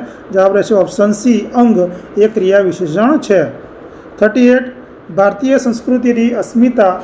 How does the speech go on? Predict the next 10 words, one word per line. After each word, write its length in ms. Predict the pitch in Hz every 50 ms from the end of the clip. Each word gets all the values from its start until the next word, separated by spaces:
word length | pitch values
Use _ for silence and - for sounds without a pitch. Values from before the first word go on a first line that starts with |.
| - -
તથા 200 | 202 185 202 196
રાષ્ટ્રીય 420 | 190 190 185 - - - 277 269
એકતાની 460 | 254 226 226 - - 240 226 226 226
ભાવનારૂપ, 840 | - 180 175 175 175 185 208 220 220 226 220 233 233 233 - - 269 175
ભાવનાને 440 | 170 190 180 185 208 214 220 226 226
મૂર્ત 340 | 214 190 185 190 208 196 -
રૂપ 260 | 196 220 220 220 -
આપવા 520 | 202 202 202 - - 247 208 180 175 175 - - - - - - - -
કનૈયાલાલ 580 | 226 214 220 214 220 233 233 233 240 240 240
મુનશીએ 640 | 233 214 208 202 185 - - 247 233 208 185 190